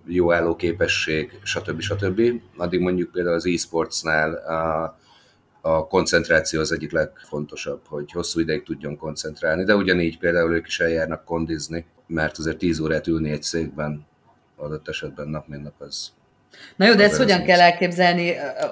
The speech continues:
Speaker 2: hogy az e-, e-sportson belül például online játszanak le akár mondjuk egy foci meccset?
Speaker 1: Ö, például igen, de vannak, ö, e-sportok, <laughs> amik, ö,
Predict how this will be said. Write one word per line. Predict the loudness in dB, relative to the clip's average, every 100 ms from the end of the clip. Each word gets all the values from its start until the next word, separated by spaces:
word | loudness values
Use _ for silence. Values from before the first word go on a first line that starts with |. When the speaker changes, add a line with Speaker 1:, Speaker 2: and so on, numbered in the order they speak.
| -4
Speaker 2:
hogy | -2
az | -2 -2
e-, | -2 -2 -2
e-sportson | -4 0 2 2 0 2
belül | 4 4 2
például | 2 2 6 4 4
online | 2 2 4 2 2
játszanak | 0 -2 -2 -2 -2
le | 0 0 0
akár | -2 -4 -2 -2
mondjuk | -2 -6
egy | -8
foci | -6 -6 -4 -4
meccset? | -2 -4 -8 -10 -10 -16 _ 0
Speaker 1:
Ö, | 2 2 4
például | 6 8 8 4 4
igen, | 4 4 2 -2 -4
de | 2 2 2 0 -2
vannak, | 0 2 2 0 -2
ö, | 0 2 2 -2 -6 -16 -14 -4
e-sportok, | -2 0 -2 -2 -4 -8 -10 -12 -12 -12 -12
<laughs> | -14 -14 -20 _
amik, | 0 2 2 2
ö, | 6 8 6